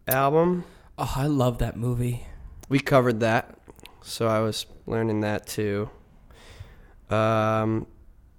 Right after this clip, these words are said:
Speaker 1: Rachel Andy, Waves.
Speaker 2: Mm-hmm.
Speaker 1: That's off her new album.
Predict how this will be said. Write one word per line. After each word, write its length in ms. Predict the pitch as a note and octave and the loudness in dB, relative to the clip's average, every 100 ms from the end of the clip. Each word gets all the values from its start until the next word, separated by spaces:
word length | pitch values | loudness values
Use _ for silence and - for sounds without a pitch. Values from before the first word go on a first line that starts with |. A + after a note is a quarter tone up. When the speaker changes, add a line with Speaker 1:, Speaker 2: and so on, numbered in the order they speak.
| - - - - - - - _ - - - - - | -20 -20 -20 -20 -20 -20 -20 _ -20 -20 -20 -16 -6
Speaker 1:
Rachel 500 | B2 D3+ D#3 - C#3+ - | 8 8 10 6 6 6
Andy, 400 | C3+ D3 D#3+ E3 | 6 6 4 4
Waves. 800 | B2+ A#2+ C3+ E3 G3+ - - - - - | 4 4 4 2 0 -4 -6 -12 -20 -10
Speaker 2:
Mm-hmm. 340 | E3 D#3+ D#3+ B3+ - | -4 -2 -2 -6 -8
Speaker 1:
That's 220 | - C3 C3 | -4 0 0
off 180 | B2+ | 0
her 100 | C3 | 0
new 460 | B2 A#2+ A#2+ A#2+ - - - - _ - | 2 4 2 0 -6 -18 -20 -20 _ -4
album. 380 | A#2 A#2 A#2+ | 0 2 0